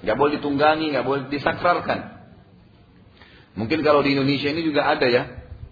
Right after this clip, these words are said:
Mungkin kalau Anda sudah tahu ada sapi, ya, atau ada kerbau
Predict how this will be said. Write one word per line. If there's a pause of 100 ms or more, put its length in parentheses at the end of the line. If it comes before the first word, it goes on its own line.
(100)
Mungkin
kalau
Anda
sudah
tahu
ada
sapi, (240)
ya, (540)
atau
ada
kerbau